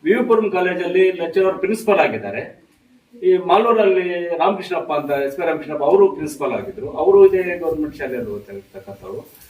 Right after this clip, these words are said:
ಡಾಕ್ಟರ್ ಕುಮಾರಗೌಡ ಮುಳಬಾಲಲ್ಲಿ ಪ್ರಖ್ಯಾತ ಡಾಕ್ಟರ್ ಮುಳಬಾಲ್ ತಾಲೂಕಲ್ಲಿ, ಅವರೂ ಸಹ ಇದೇ ಸ್ಕೂಲಲ್ಲಿ ಓದಿರ್ತಕ್ಕಂಥವ್ರು. ಆಮೇಲೆ ಇನ್ನ ಡಿ ಸಿ ಸಿ ಬ್ಯಾಂಕ್ ಚಂದ್ರಪ್ಪ ಅಂತಿದ್ರು, ಅವ್ರು ಮ್ಯಾನೇಜರ್ ಆಗಿದ್ರು.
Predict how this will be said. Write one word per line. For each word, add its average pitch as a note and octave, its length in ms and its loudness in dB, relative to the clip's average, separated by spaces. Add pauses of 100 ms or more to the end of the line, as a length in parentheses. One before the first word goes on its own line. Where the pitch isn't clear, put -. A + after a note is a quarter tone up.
(120)
ಡಾಕ್ಟರ್ F3 240 0
ಕುಮಾರಗೌಡ F3 480 2
ಮುಳಬಾಲಲ್ಲಿ D#3 920 -2 (300)
ಪ್ರಖ್ಯಾತ G3 360 0
ಡಾಕ್ಟರ್ D#3 340 -2
ಮುಳಬಾಲ್ C#3 320 -4
ತಾಲೂಕಲ್ಲಿ, G#2+ 520 -8 (180)
ಅವರೂ A3+ 360 2
ಸಹ F#3+ 180 4 (120)
ಇದೇ F3 180 -2
ಸ್ಕೂಲಲ್ಲಿ C#3+ 560 -2
ಓದಿರ್ತಕ್ಕಂಥವ್ರು. A2+ 840 -6 (440)
ಆಮೇಲೆ F3 220 2
ಇನ್ನ F#3 180 6
ಡಿ F#3 200 4
ಸಿ G#3+ 120 0
ಸಿ F#3+ 120 4
ಬ್ಯಾಂಕ್ D3+ 300 0 (480)
ಚಂದ್ರಪ್ಪ E3+ 400 2
ಅಂತಿದ್ರು, C3 420 -2
ಅವ್ರು C3 140 0
ಮ್ಯಾನೇಜರ್ C3 400 -2
ಆಗಿದ್ರು. A2+ 520 -6